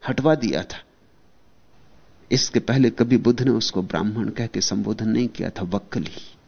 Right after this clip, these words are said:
आज पहली दफे कहा, "हे ब्राह्मण," आज वह ब्राह्मण हुआ है।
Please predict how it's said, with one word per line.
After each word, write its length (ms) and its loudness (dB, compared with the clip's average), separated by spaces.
आज 280 0
पहली 320 -2
दफे 280 -6
कहा, 240 -10
"हे 220 0
ब्राह्मण," 500 -6
आज 240 -6
वह 180 -4
ब्राह्मण 460 -6
हुआ 260 -4
है। 140 -14